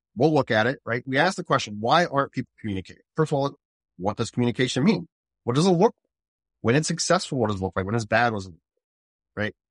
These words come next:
And so when we start to really understand that, sometimes it's like, "Well, these people don't like each other."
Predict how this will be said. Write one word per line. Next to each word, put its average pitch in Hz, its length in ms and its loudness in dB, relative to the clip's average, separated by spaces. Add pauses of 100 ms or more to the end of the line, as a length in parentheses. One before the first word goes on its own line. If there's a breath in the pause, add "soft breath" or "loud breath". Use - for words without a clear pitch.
(200)
And 123 80 -6
so 151 80 4
when 151 100 4
we 139 60 2
start 165 340 2
to 175 100 0
really 139 560 2
understand 131 440 2
that, 147 220 0
sometimes 147 320 -2
it's 139 80 -4
like, 139 140 0
"Well, 143 140 -4
these 185 160 0
people 208 280 -4
don't 214 100 0
like 247 200 2
each 170 100 -12
other." 87 140 -6